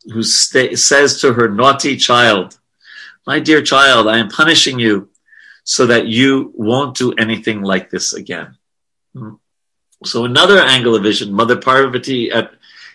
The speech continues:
it seems that she's really upset, but she's actually doing this chastisement in the mood of a mother.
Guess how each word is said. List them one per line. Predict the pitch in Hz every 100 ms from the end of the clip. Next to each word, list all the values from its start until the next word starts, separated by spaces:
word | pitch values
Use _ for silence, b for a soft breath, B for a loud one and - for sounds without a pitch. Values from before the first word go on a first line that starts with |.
| B
it | 101
seems | - 151
that | 131 127
she's | 117 104
really | 131 120
upset, | 107 - 156 175 - _ _
but | 123 117
she's | - 113
actually | 120 120 131 117
doing | 98 127 135 131
this | 120 107 - -
chastisement | - 113 104 - 107 107 107 104
in | 101
the | 95
mood | 95 98 107 104
of | 98
a | 92
mother. | 87 87 -